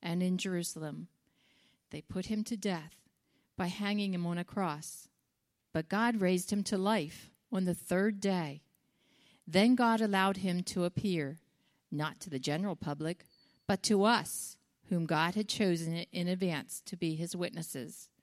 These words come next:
We were those who ate and drank with him after he rose from the dead. And he ordered us to preach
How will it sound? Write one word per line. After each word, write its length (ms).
We 220
were 160
those 380
who 260
ate 440
and 140
drank 320
with 160
him 320
after 300
he 180
rose 320
from 180
the 80
dead. 400
And 140
he 260
ordered 360
us 240
to 140
preach 360